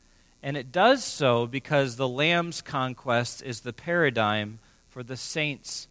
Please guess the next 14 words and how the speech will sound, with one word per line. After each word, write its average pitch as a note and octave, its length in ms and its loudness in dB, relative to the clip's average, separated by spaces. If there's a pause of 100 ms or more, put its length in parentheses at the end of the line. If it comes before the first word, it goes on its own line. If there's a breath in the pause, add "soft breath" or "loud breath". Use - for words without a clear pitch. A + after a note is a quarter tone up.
(100)
conquest, F#2 840 -10
for B2 240 -6
our C3+ 240 2
conquest. F#2+ 880 -10 (960 soft breath)
In B2+ 80 -10
the B2 80 -6
first D#3+ 320 -4
portion C#3+ 340 0
of B2+ 60 -4
the A2 80 -4
book, C3 380 2 (960)
uh, A2+ 220 2
verses A2+ 320 -6
one B2 360 0